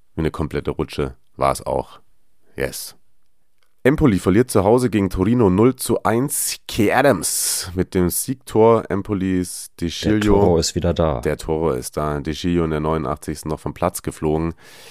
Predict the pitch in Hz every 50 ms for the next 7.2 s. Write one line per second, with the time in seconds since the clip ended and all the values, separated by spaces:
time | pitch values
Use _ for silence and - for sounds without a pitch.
0 | - - - - _ _ _ - - 208 208 - _ _ _ _ _ _ _ _
1 | _ - - - - 87 71 67 - - - - - 85 85 87 87 85 82 85
2 | 85 - - 87 80 80 80 82 78 82 78 64 69 - - - 82 76 80 80
3 | 78 73 76 _ - 78 76 76 76 76 - _ - _ - _ _ _ _ -
4 | - - _ _ - _ _ _ - - - 76 73 80 80 - - 76 78 76
5 | 76 76 73 78 90 104 - - - - - 73 - - 80 73 - 82 78 -
6 | 78 78 - - 76 71 71 - - - - - - 58 57 - - - 73 -
7 | - 65 64 -